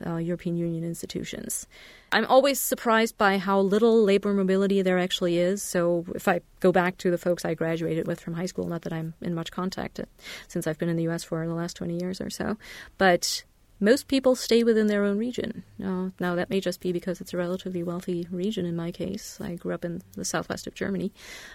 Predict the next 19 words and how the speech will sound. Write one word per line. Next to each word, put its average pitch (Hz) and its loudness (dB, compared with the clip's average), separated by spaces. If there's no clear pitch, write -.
There 226 6
is 202 -2
less 220 2
labor 202 2
mobility 180 2
than 175 0
one 170 -4
would 165 -2
expect, - -2
except - 0
sort 196 0
of 185 -2
at 185 -2
the 180 0
highly 175 0
technocratic, 170 -4
academic, 165 -6
financial 165 -10
level. - -14